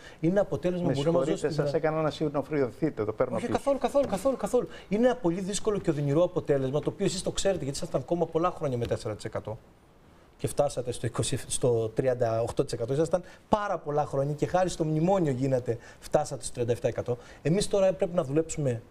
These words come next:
Speaker 1: να αλλάξουμε πράγματα, να αλλάξουμε, να μιλήσουμε πολιτικά με αρχ-, με βάση τις αρχές. Ε,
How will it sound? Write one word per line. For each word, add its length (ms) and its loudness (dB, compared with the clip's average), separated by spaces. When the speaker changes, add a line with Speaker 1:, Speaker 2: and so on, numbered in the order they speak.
Speaker 1:
να 80 0
αλλάξουμε 460 0
πράγματα, 640 0
να 220 2
αλλάξουμε, 640 0
να 140 2
μιλήσουμε 460 2
πολιτικά 600 0
με 200 2
αρχ-, 220 -6
με 120 0
βάση 200 0
τις 120 -4
αρχές. 400 2
Ε, 80 2